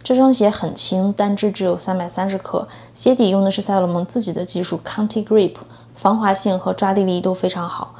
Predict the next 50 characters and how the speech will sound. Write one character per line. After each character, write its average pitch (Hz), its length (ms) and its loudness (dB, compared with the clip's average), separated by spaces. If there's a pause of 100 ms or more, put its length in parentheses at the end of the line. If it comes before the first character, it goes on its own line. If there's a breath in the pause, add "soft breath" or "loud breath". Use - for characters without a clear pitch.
(240 loud breath)
Gore-Tex 247 380 2
鞋 208 260 0
面 185 240 2
透 220 200 -2
气 208 160 -2
防 185 260 -2
水， - 240 -4
夏 214 240 -2
天 196 180 -6
也 175 80 -2
不 180 140 -6
捂 170 180 -2
脚。 - 220 -2 (260 loud breath)
它 - 140 0
的 262 100 4
鞋 190 240 2
带 240 160 6
这 202 140 4
里 175 140 2
是 - 120 -4
我 180 80 4
非 180 160 0
常 180 220 -2
喜 170 140 -4
欢 170 160 -6
的 160 100 -4
设 - 160 -2
计， - 260 -6
不 220 120 0
需 220 100 -2
要 208 240 2
系， - 340 -2
只 - 120 -6
需 208 160 2
要 196 80 6
拉 214 200 2
紧 208 220 -4
抽 - 220 -2
绳， 175 280 -2 (300 loud breath)
非 262 140 8
常 240 160 6
方 254 180 6
便， 254 160 8
还 180 140 -4
不 202 100 -6
太 196 100 -4
容 196 140 2
易 214 60 2
散 - 280 -4
开。 - 300 -6